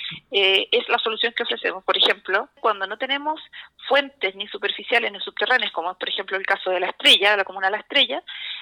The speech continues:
eh, pero sí tiene una presencia y una humedad relativa que nos permite extraer agua del aire, las soluciones del mundo del agua del aire funcionan muy bien. Eh, de hecho, le instalamos esa máquina,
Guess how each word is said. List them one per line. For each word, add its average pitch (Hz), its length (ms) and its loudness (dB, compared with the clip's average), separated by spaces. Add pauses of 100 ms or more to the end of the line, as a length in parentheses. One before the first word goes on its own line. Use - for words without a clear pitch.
(120)
eh, 196 320 2 (400)
pero 196 200 2 (120)
sí 285 120 6
tiene 302 180 2
una 294 140 2
presencia 269 540 -2
y 208 100 -10
una 214 120 -4
humedad 202 320 4
relativa 220 400 0
que 190 100 -6
nos 180 120 -12
permite 208 640 2
extraer 202 520 2
agua 202 240 2
del 220 120 0
aire, 277 200 6 (600)
las - 200 0
soluciones 220 380 -2
del 220 80 -4
mundo 214 200 0
del 208 120 4
agua 208 180 6
del 214 140 6
aire 269 240 4 (480)
funcionan 208 320 2
muy 202 140 0
bien. - 220 -4 (440)
Eh, 180 340 -2
de 180 80 2
hecho, 185 440 -2
le 180 100 -2
instalamos 185 440 0
esa 185 140 -2
máquina, 185 400 -2